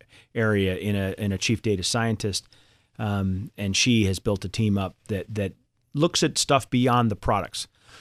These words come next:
So, so on the underwriting and actuarial side, we, we do analytics to understand the people we insure and their behavior and the responsibilities and the risks we take,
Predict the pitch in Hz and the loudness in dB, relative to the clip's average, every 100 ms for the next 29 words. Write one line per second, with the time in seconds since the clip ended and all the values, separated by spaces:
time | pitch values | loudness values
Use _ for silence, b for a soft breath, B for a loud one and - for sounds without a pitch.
0 | b - 175 165 - 160 151 143 - 175 | b 4 6 6 4 8 8 8 6 6
1 | 214 196 - 180 202 175 165 156 151 143 | 6 6 4 6 6 8 8 8 6 4
2 | 113 135 - 135 131 127 113 135 113 107 | 4 2 2 4 6 4 2 2 4 4
3 | 101 156 151 247 254 175 254 254 214 185 | 0 -2 0 0 2 4 6 6 6 4
4 | 160 156 - - 143 139 - 123 92 - | 4 4 2 0 2 2 2 2 2 -2
5 | - 233 214 226 202 214 208 - 202 196 | -4 -2 0 0 0 0 0 0 0 0
6 | 202 175 - 104 101 104 101 b b - | -2 -8 -4 -2 0 -2 -4 b b -2
7 | 120 151 165 165 165 131 113 - 127 120 | 4 6 6 6 4 4 0 0 0 0
8 | 120 127 127 123 - b b b - 127 | 0 2 2 0 -4 b b b 2 4
9 | 127 156 - 117 98 80 | 8 6 6 2 0 -2